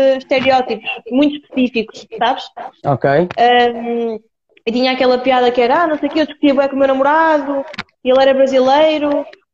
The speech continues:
Speaker 1: e estava sempre a dizer, ah, não sei o quê, mas nós no Brasil temos tudo." Eh, "Eu tens tudo." E ele, "Ah, temos, no Brasil temos o melhor churrasco." E eu dizia, "Melhor churrasco? Nós é que temos." Sónia Brasão, dois mil e quatro. E ele,
Speaker 2: Ah.
Speaker 1: "Ai não, mas nós no Brasil temos,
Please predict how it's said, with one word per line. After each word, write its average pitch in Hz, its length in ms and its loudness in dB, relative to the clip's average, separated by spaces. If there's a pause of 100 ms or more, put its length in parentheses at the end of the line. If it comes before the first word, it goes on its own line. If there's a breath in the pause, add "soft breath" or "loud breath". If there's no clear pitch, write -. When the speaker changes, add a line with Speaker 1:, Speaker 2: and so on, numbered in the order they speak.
Speaker 1:
e - 40 -12
estava 269 220 2
sempre 269 200 0
a - 40 4
dizer, 254 220 2
ah, 330 180 2
não 311 100 0
sei 294 100 -4
o 320 40 -4
quê, 311 120 2
mas 294 120 0
nós 285 140 0
no 294 60 0
Brasil 277 240 0
temos 277 240 -2
tudo." 202 840 -4 (100)
Eh, 208 760 2
"Eu - 40 -6
tens 269 240 -2
tudo." 240 380 0
E 220 60 2
ele, 220 180 0
"Ah, 349 160 0
temos, 269 240 -2
no 262 120 -4
Brasil 277 280 0
temos 311 180 -4
o 302 60 -2
melhor 311 240 -2
churrasco." 240 420 -4 (260)
E 214 80 -2
eu 214 80 4
dizia, 196 520 -2
"Melhor 196 360 -4
churrasco? 185 800 -4
Nós 202 180 -4
é 247 120 2
que - 60 -10
temos." 262 440 -2 (360)
Sónia 220 280 0
Brasão, 214 420 2
dois 208 160 0
mil 208 180 0
e 202 60 4
quatro. 185 460 -2
E - 720 -6
ele, 247 60 6
Speaker 2:
Ah. 143 480 0
Speaker 1:
"Ai 330 160 -2
não, 269 320 -2
mas 269 160 0
nós 269 200 -2
no 269 100 -2
Brasil 277 600 0 (260)
temos, 302 520 -2